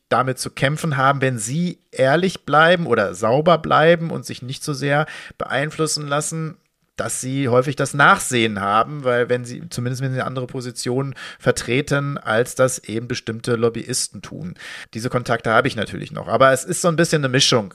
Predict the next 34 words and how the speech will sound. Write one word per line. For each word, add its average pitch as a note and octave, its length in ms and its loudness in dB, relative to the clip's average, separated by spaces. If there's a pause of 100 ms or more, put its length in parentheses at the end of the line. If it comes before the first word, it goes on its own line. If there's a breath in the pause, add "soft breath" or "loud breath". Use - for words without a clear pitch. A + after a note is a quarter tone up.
(120)
Ähm, - 360 -8
natürlich C#3+ 380 -2
habe C3 100 2
ich A#2+ 100 -4
zusätzlich C3+ 560 -4
recherchiert - 640 2 (580 loud breath)
und A#2+ 180 -8
sind B2 160 -4
jetzt - 320 -4
auch A2+ 280 0 (400)
aktuelle B2+ 760 2 (200)
Sachen B2+ 440 -2
mit B2 200 -6
drin C#3+ 240 0
oder B2+ 180 0
verknüpft - 640 -2 (800)
mit G#2 180 -10
dem, A2+ 140 -2
was A#2+ 160 0
ich - 140 -10
eben A2+ 220 -8
selber A#2 440 2 (300 loud breath)
erlebt A#2 480 0
habe. E2+ 360 -4 (300 loud breath)
Eine C#3 200 2
Sache D3+ 200 4
will D3+ 80 -2
ich C#3 60 -2
noch C3+ 100 0
sagen, D3+ 580 -2
weil C3 400 2 (160 loud breath)
auch C3 360 2 (500)
ohne C4 360 6
Geld C3+ 480 4